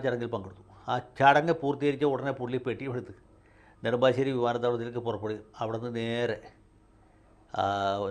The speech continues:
നോർവേയിലേക്ക് പോയിച്ചു. അങ്ങനെ വളരെ കൃത്യനിഷ്ഠയുള്ള ഒരാളാണ് നമ്മുടെ മുഖ്യൻ. പക്ഷേ ദുഃഖം വന്ന പുള്ളി പരിപാടി വെട്ടിച്ചുരുക്കാനും മടിക്കുകയില്ല. ഏതായാലും കാരണഭൂതൻ തിരിച്ചു വരികയാണ്, അതോടൊപ്പം കാലവർഷവും തിരിച്ചു വരികയാണ്. ഇത്രയും ദിവസം മഴ ഉണ്ടായിരുന്നില്ലേ,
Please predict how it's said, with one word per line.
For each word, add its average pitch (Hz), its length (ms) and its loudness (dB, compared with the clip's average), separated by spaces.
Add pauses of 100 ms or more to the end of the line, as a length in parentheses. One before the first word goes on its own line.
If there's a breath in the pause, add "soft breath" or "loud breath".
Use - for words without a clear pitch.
നോർവേയിലേക്ക് 110 480 -4
പോയിച്ചു. - 240 -14 (600 soft breath)
അങ്ങനെ 151 300 0
വളരെ 160 240 4 (160)
കൃത്യനിഷ്ഠയുള്ള 156 680 0
ഒരാളാണ് 147 340 6
നമ്മുടെ 123 240 -2
മുഖ്യൻ. - 220 -16 (140)
പക്ഷേ 143 240 0 (260)
ദുഃഖം 127 260 0
വന്ന 165 200 2
പുള്ളി 147 220 -2 (500 soft breath)
പരിപാടി 135 420 4
വെട്ടിച്ചുരുക്കാനും 123 720 -4
മടിക്കുകയില്ല. 95 400 -10 (680 soft breath)
ഏതായാലും 180 340 10
കാരണഭൂതൻ 175 540 10
തിരിച്ചു 160 240 0
വരികയാണ്, 156 240 -2 (100)
അതോടൊപ്പം 147 400 -2
കാലവർഷവും 156 500 6
തിരിച്ചു 135 220 -4
വരികയാണ്. 120 240 -16 (100)
ഇത്രയും 135 240 -6
ദിവസം 135 260 -2
മഴ 120 180 4
ഉണ്ടായിരുന്നില്ലേ, 117 380 0